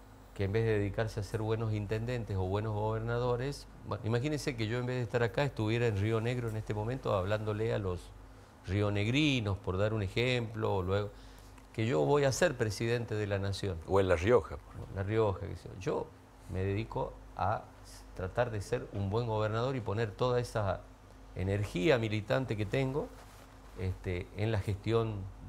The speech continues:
Speaker 1: de mi provincia. Así que me van a ver ahora, más allá de la campaña política, <coughs> trabajando en ese sentido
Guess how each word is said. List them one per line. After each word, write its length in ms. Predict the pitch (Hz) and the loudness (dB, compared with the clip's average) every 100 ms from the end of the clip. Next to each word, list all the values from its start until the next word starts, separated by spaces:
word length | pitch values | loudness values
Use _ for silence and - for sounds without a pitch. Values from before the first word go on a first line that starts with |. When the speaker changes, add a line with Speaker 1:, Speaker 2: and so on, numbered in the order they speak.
| - | -2
Speaker 1:
de 80 | |
mi 120 | 101 117 | 2 2
provincia. 640 | 95 101 98 85 - - - - - - | 0 0 0 -2 -6 -10 -12 -18 -18 -4
Así 240 | 113 113 139 | -2 0 0
que 80 | |
me 100 | 139 | 0
van 220 | 135 147 151 | 4 4 4
a 80 | |
ver 260 | 147 143 113 | 4 4 6
ahora, 320 | 113 120 113 | 6 6 4
más 180 | 104 127 | 2 0
allá 200 | 120 131 | 2 4
de 80 | 131 | 4
la 80 | 117 | 2
campaña 380 | 113 120 123 | 2 0 0
política, 480 | 117 117 120 - 110 | 0 2 2 2 2
<coughs> 100 | 104 | 2
trabajando 640 | 101 101 107 - 147 147 127 | 4 6 6 4 2 2 0
en 80 | |
ese 200 | 120 113 | -2 -2
sentido 580 | 120 120 117 143 165 196 | -2 0 0 0 0 -2